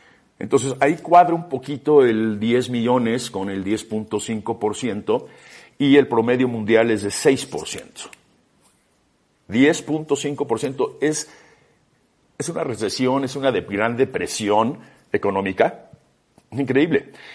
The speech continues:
Y Bank of America sugiere en un estudio que la mayoría de los empleos perdidos van a ser permanentes. Si recordamos la crisis bursátil de dos mil ocho,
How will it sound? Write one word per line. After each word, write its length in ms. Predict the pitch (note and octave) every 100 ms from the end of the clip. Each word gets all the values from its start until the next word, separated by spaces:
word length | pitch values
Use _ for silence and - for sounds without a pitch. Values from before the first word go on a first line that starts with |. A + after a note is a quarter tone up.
| -
Y 120 | A2+
Bank 240 | B2 C3
of 100 | C3
America 400 | B2 C3+ C#3+ B2
sugiere 300 | A#2 G#2+ A2+
en 80 | A2
un 100 | G#2+
estudio 340 | G2+ C3+ C3+ A#2+
que 100 | G2
la 80 |
mayoría 340 | F2+ F#2 G2 A2
de 60 | G2+
los 160 | F#2+
empleos 440 | G2+ A2+ B2+ A2 -
perdidos 420 | E2 F2+ G2 F2+
van 120 | F2+
a 40 |
ser 200 | F2 F#2+
permanentes. 680 | - D2+ - - - - - _ _ _ _ _ _ - - - -
Si 180 | - B2+
recordamos 640 | G3+ G#3 E3 D3+ D3+ A2
la 180 | G#2 -
crisis 640 | B2+ C3 F#2 E2 - - _ _ _ _ _ _ _
bursátil 640 | E2+ F2+ F2 A#2 A#2+ G#2 F2+
de 100 | E2+
dos 160 | E2+
mil 160 | F2+ F2
ocho, 280 | F2 -